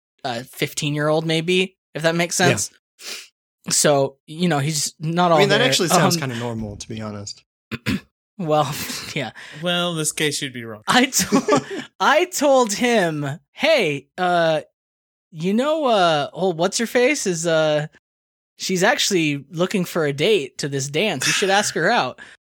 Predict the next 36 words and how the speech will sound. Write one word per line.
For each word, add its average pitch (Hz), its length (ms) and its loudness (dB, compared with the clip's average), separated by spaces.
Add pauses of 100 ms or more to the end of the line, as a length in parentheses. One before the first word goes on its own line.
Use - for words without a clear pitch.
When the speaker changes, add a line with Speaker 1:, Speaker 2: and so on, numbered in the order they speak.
Speaker 1:
He's 190 160 0
like, 175 140 -2
"No, 190 200 0
I 180 520 4
don't 170 220 2
know." 147 240 -2
And 156 80 0
I - 20 0
was 151 140 -4
like, 156 100 -4
"No, 302 220 0
really, 302 360 -2
I 147 100 -4
think - 280 -8
she'll - 180 0
say 359 240 0
yes. 196 400 2
I, 185 160 -2 (140)
I 170 200 -2
know 185 180 -2
she'll 160 180 -6
say 208 240 -2
yes." 175 480 -4 (240)
And 147 120 -4
he's 151 180 -2
like, 135 240 -4
"Yeah?" 185 220 0 (120)
I'm 277 80 0
like, 165 180 -4
"You 320 140 -8 (120)
need - 80 2
to 147 60 -10 (120)
go 247 260 6
for 160 320 0
it, 120 80 -10
man. 139 380 -8